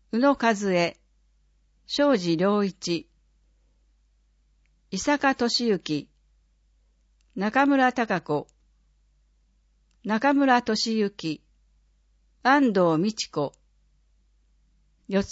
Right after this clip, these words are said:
倉文江。八木岡豊子。曽根貴次。石田早苗。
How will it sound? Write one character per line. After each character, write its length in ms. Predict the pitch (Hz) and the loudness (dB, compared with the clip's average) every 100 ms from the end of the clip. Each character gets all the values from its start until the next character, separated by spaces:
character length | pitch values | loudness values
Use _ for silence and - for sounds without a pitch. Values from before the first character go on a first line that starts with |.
| - | -6
倉 280 | 285 262 240 | -2 0 0
文 280 | 220 214 | -2 -2
江。 240 | 202 190 - - _ _ _ _ _ _ _ _ _ _ _ _ - | -2 -4 -4 -14 _ _ _ _ _ _ _ _ _ _ _ _ -4
八 160 | 214 | -2
木 200 | 233 285 | 0 2
岡 420 | 277 269 240 - - | 2 4 2 2 0
豊 260 | 254 220 | 2 2
子。 300 | 165 147 139 - _ _ _ _ _ _ _ _ _ _ _ _ _ | 0 -6 -8 -12 _ _ _ _ _ _ _ _ _ _ _ _ _
曽 220 | - 233 | -6 0
根 180 | 254 240 | 2 0
貴 320 | 233 220 262 | -2 -2 -2
次。 380 | - 175 143 - _ _ _ _ _ _ _ _ _ _ _ _ _ _ | -2 -6 -6 -8 _ _ _ _ _ _ _ _ _ _ _ _ _ _
石 260 | 196 269 | -4 -2
田 120 | 277 254 | 0 0
早 140 | 240 | 0
苗。 440 | 220 214 190 180 | 0 0 0 -4